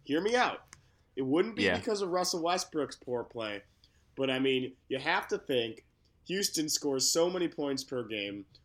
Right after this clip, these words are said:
Speaker 1: With, I mean, they average over a hundred fifteen points per game, and they're gonna be hitting that in the playoffs. So you have to imagine that O K C is going to have to score at least a hundred fifteen points if they're gonna win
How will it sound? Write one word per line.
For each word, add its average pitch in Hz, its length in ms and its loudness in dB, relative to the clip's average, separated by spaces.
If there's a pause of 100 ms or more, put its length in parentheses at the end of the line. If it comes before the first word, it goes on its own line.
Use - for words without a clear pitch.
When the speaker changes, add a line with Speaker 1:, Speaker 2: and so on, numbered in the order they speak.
(100)
Speaker 1:
With, 131 140 -4
I 135 80 2
mean, 135 120 2
they 139 140 4
average 156 320 2
over 139 220 2
a 123 60 -2
hundred 180 520 -2
fifteen 160 500 -2
points 139 320 -4
per 131 160 -8
game, 104 380 -4 (420)
and 123 100 -6
they're 156 120 0
gonna 202 160 0
be 175 100 2
hitting 156 220 0
that 131 180 -2
in 120 60 -10
the 110 80 -10
playoffs. 101 400 -8
So - 100 -6
you 160 120 2
have 185 120 -2
to 170 120 -2
imagine 113 480 -4 (560)
that 131 260 0
O 180 180 6
K 196 220 4
C 165 320 2
is 131 140 0
going 170 320 0
to 190 100 -2
have 151 300 -4
to 156 100 -6
score 127 520 -4
at 160 200 6
least 196 760 0 (360)
a 139 80 -2
hundred 165 400 -2
fifteen 160 480 0
points 127 320 -4
if 104 80 -10
they're 123 140 0
gonna 120 160 -2
win 110 320 -4